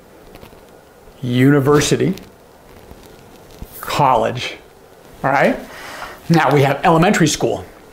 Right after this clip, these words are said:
Okay? Remember school like this? So we have elementary with an E. Elementary school. Okay? Oh, my son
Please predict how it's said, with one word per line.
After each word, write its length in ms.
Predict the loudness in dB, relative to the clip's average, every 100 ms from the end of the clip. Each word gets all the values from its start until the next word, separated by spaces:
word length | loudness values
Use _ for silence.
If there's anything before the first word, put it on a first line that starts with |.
| -20 -14
Okay? 240 | -4 -2
Remember 240 | 0 2 2
school 240 | 4 4
like 180 | 4 4
this? 420 | 2 2 -2 -14 -20 -20 -20
So 80 | -4
we 100 | 0
have 240 | 2 0 -6 0
elementary 600 | 2 4 2 0 2 2
with 140 | 2
an 100 | 0
E. 560 | 2 4 6 4 2 -12 -20 -20 -20 -20 -20 -20 -20 -20 -20 -20 -4
Elementary 640 | 2 4 4 4 2 2 2
school. 640 | 2 2 4 4 2 -6 -20
Okay? 460 | -4 0 0 0 -4 -14 -20 -10 2
Oh, 320 | 2 2 -4 -20 -20 -20 -20 -20 -4
my 240 | 2 4 4
son 680 | 2 2 4 2 0 -4